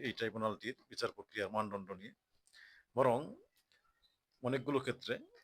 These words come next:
মানবাধিকার আসামিদের জাতীয় বিভিন্ন সুযোগ সুবিধার ক্ষেত্রে অন-, অনেক ধরনের বিষয়গুলোতে আন্তর্জাতিক মানদণ্ড বহাল রাখা হয়েছে। বরং বাংলাদেশে ফৌজদারি বিভিন্ন অপরাধের ক্ষেত্রে আন্তর্জাতিক মানদণ্ড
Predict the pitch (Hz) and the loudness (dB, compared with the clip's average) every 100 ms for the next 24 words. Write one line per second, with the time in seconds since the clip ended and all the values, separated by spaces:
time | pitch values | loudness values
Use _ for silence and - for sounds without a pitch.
0 | _ _ _ _ - 120 113 107 120 110 | _ _ _ _ -2 2 4 4 4 4
1 | 110 110 113 107 113 113 113 _ _ 101 | 4 0 -2 -4 -4 -6 -10 _ _ -2
2 | 120 113 123 123 - 117 117 113 - 80 | 0 0 0 0 0 2 2 0 -6 -2
3 | 135 123 _ _ - 123 135 113 117 107 | -2 -2 _ _ -8 0 0 0 -2 -2
4 | 98 98 - 107 110 - - 120 113 107 | -4 -6 -6 -8 -12 -8 -6 -4 0 -2
5 | - 95 - _ _ _ - _ _ - | -2 -14 -14 _ _ _ -20 _ _ 0
6 | 113 113 113 107 90 113 120 123 135 139 | 2 4 2 2 2 2 2 0 -2 -4
7 | - - _ _ _ _ _ _ 1077 _ | -6 -10 _ _ _ _ _ _ _ _
8 | _ _ _ - _ _ _ _ _ _ | _ _ _ -20 _ _ _ _ _ _
9 | 127 143 117 - - - 131 131 117 - | 6 8 6 0 -10 -4 2 4 2 0
10 | 113 120 139 135 131 120 131 110 113 127 | -2 2 4 4 4 0 0 0 0 -2
11 | 120 113 - 107 - _ _ _ _ _ | -6 -10 -10 -14 -16 _ _ _ _ _
12 | _ _ _ _ _ - 127 127 123 123 | _ _ _ _ _ -6 -2 2 2 2
13 | 113 - _ _ _ _ _ _ _ _ | 0 -4 _ _ _ _ _ _ _ _
14 | _ - 123 123 127 | _ 0 2 4 4